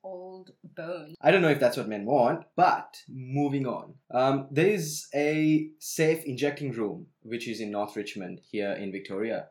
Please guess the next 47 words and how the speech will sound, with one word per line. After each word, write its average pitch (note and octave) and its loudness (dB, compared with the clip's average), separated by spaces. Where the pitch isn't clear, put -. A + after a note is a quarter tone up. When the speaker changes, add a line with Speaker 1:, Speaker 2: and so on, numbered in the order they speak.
Speaker 2:
that A#2+ -6
is C3+ -6
to C#3 -6
help A2+ -6
drug C#3+ 2
addicts - -8
deal F3+ 2
with C#3 0
their B2 0
addiction A#2 -6
in A#2 -6
a A#2 -6
safe A#2 -4
environment. G2+ 0
I C#3 2
mean, F3+ 2
yes, G#3 2
it's D#3+ -10
a D#3 -2
kind D3 -2
of C3+ -6
serious C3+ -2
thing, A#2+ -6
and A2 -6
apparently B2+ -4
they A#2+ -2
wanted A#2 -6
to B2 -10
open A2 -8
another A2+ -2
location A2+ -4
near A#2+ -2
Queen A2+ -4
Vic G#2 -8
Market, A2 -4
which A2 -10
is G2+ -8
Speaker 1:
Mm-hmm. - -14
Speaker 2:
next G#2 -12
to G2+ -12
the E2+ -12
city, A#2 -6
but G#2+ 4
the A#2+ -2
Lord A#2 6
Mayor A2 -2
has G2+ -6